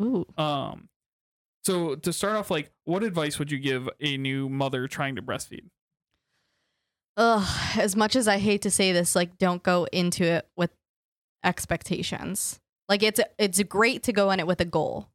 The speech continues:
Speaker 1: Like, I, I, we definitely would have made it, would not have made it this far if I hadn't
Speaker 2: No.
Speaker 1: been, like, adamant that
Speaker 2: We would have given up after, like, a month.
Speaker 1: Yeah.
Speaker 2: I mean
Speaker 1: It would have been so much easier to give up, and I'm so happy that we didn't.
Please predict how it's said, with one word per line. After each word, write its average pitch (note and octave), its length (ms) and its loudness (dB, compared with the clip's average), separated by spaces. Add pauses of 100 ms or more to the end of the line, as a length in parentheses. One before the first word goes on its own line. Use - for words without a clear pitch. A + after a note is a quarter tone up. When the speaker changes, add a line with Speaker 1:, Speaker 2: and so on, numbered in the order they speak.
Speaker 1:
Like, F3+ 200 0
I, - 100 0 (180)
I, E3+ 160 2
we G#3 160 2
definitely G3 360 2
would F3+ 160 0
have E3+ 80 -2
made D#3+ 240 -2
it, D#3+ 240 -2
would G3 280 0
not F3+ 260 2
have F3 120 -2
made D3+ 200 -6
it - 180 -10
this - 160 -6
far D#3 240 2
if E3 100 0
I D#3+ 80 4
hadn't D#3 340 0
Speaker 2:
No. B2+ 100 -6
Speaker 1:
been, D#3 200 0
like, D#3 220 -4
adamant E3+ 680 0
that D#3 160 0
Speaker 2:
We E3 80 0
would D#3 140 0
have C#3 80 -4
given C#3 200 -2
up C3 200 -4
after, C3 320 -4
like, C3 260 -4
a D3 60 -6
month. E3+ 80 0
Speaker 1:
Yeah. A#2 260 2
Speaker 2:
I C#3+ 120 -2
mean C3+ 260 -4
Speaker 1:
It G3+ 120 2
would G#3+ 120 4
have G#3+ 60 0
been G3+ 160 2
so G#3+ 140 2
much G3 220 0
easier E3 340 2
to - 120 -8
give D#3+ 160 -2
up, - 200 -8
and E3+ 120 -4
I'm F3 100 0
so F#3 240 2
happy F3 480 0
that - 260 -2
we F3 200 0
didn't. - 500 -4